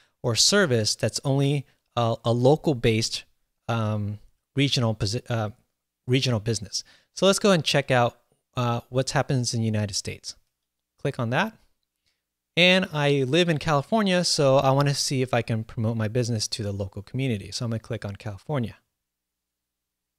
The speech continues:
So this is very valuable information because it really shows me, hey, you know what? There's, um, uh, maybe there's some other locations within California. So I'm gonna click city.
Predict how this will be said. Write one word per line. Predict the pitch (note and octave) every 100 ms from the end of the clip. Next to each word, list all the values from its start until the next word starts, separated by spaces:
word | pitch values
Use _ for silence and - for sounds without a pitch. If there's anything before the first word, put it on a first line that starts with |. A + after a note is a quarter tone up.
| _ _ _ _ _ _ _ _ _ _ _ _ _ _ _ _ _ -
So | F3
this | F#3 C#4
is | C#4
very | E3+ D3+
valuable | A#2 A2+ A2 G#2+
information | A2 - A2 A2 - C3+
because | B2 - C3+ C3 - _ _ -
it | F3
really | A#3 G#3
shows | - E3 D#3+
me, | D#3+ C#3+ C#3
hey, | B2 G3+ G3
you | A2
know | G#2+ A#2+
what? | D#3+ - _ _ _ -
There's, | C#3+ D3 - C#3+
um, | C3+ B2+ B2+ B2 - _ _ _ - - _ _
uh, | - C#3 -
maybe | E3 G3
there's | F3 -
some | D#3+ D#3 _ _ -
other | D3+ E3+
locations | D3+ - D3+ - C3 B2+
within | A#2 C3 A#2
California. | A#2+ G#2 A2+ G2+
So | D3
I'm |
gonna | F3+
click | - F3+ -
city. | - - C3+ G2+ F#2